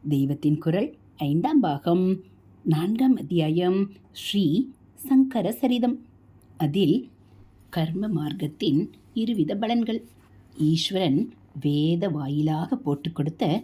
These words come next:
கர்ம மார்க்கத்தில் ஒரு பெரிய விசேஷம் என்னவென்றால், அப்பப்போ நமக்கே ஒரு யோசனை, இது என்னமோ ஓயாமல்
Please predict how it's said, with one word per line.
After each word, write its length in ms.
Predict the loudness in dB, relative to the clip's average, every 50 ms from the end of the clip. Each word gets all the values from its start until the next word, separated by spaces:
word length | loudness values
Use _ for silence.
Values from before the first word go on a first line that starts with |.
| -8 -16 -20 -14
கர்ம 320 | -6 -6 -4 -2 0 0 0
மார்க்கத்தில் 640 | 0 0 -2 -4 -4 -6 -6 -4 -2 -2 -4 -4 -6 -12 _ _
ஒரு 140 | -8 -6 -6
பெரிய 540 | -6 -8 -8 -6 -6 -6 -4 0 0 0 0
விசேஷம் 580 | -2 -6 -8 -4 -2 -2 -2 -2 -4 -8 -8 -4
என்னவென்றால், 760 | -2 -2 0 0 0 -2 -2 -2 -2 0 2 2 2 0 -2 -6 -14 -20 _ -6 -6
அப்பப்போ 580 | -4 -4 -4 -4 -2 -2 -2 -2 0 -2 -2 -2 -2 -8 -16 -16 -6 -2
நமக்கே 540 | -2 0 2 2 2 2 0 0 0 0 2
ஒரு 200 | 4 2 2 2
யோசனை, 460 | 2 2 2 0 0 0 0 0 0 -2 -4 -8 -16 -20 -20 _ -12 -2
இது 240 | -2 0 2 2 2 2
என்னமோ 420 | 2 2 2 2 2 2 2 2 2 2 0 -2 -10 -20 -20 _ -10 -8
ஓயாமல் 720 | -6 -6 -6 -6 -6 -6 -6 -4 -2 0 4 4 4 2